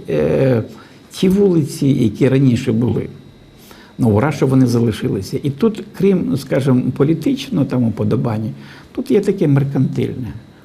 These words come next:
Ну, скажімо, ну, навіщо мені, мене там була вулиця, умовно, Карла Маркса, і я хочу будинок продати, і мені треба все міняти, всі документи,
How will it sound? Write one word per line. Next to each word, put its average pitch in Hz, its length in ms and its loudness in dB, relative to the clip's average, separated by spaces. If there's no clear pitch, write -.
Ну, 208 80 -2
скажімо, 196 360 0
ну, 156 120 4
навіщо 185 400 2
мені, 147 540 4
мене 123 200 4
там 120 200 2
була 117 200 2
вулиця, 117 540 0
умовно, 113 420 2
Карла 107 260 0
Маркса, 190 440 -2
і 120 60 2
я 117 120 4
хочу 127 280 0
будинок 113 420 0
продати, 170 480 -2
і - 20 0
мені 113 160 2
треба 107 220 -2
все - 180 0
міняти, 110 600 2
всі - 140 -2
документи, 117 840 2